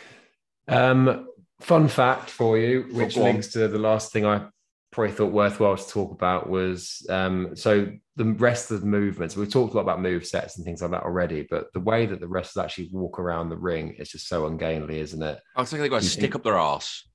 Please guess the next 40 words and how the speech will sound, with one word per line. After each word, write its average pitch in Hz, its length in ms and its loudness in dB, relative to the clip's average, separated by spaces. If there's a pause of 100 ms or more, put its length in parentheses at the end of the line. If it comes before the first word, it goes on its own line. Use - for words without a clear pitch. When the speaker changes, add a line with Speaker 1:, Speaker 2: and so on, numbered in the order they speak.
(140)
Speaker 1:
Yeah, 104 340 6
Sto-, 113 440 4
St-, - 220 -6
I, 120 100 0
I - 140 0
watched 123 300 4
a - 20 -8
couple 110 140 -6
of 107 60 2
the 110 80 4
entrances 104 340 -2
at 69 100 -8
Stone 95 240 0
Cold's 92 240 0
entrance. 87 400 -2
He 98 80 -4
walks 110 280 -2
down 101 180 2
to 92 120 -10
the 90 40 -8
ring 95 180 0
like 82 140 -4
he's 82 100 -10
pissed - 240 -8
out 82 80 0
of - 60 -4
his 90 100 -4
head. 107 220 4
Yeah, 117 160 8
exactly. 110 460 4
Speaker 2:
Yeah. 85 60 2
Speaker 1:
Like 87 340 -2 (160)
walking 113 260 4
Speaker 2:
Like 98 180 4
Speaker 1:
like - 0 -
Speaker 2:
a - 40 6
fucking 95 160 4
Speaker 1:
John 104 80 6
Wayne. 104 80 6
Speaker 2:
gorilla. 135 300 4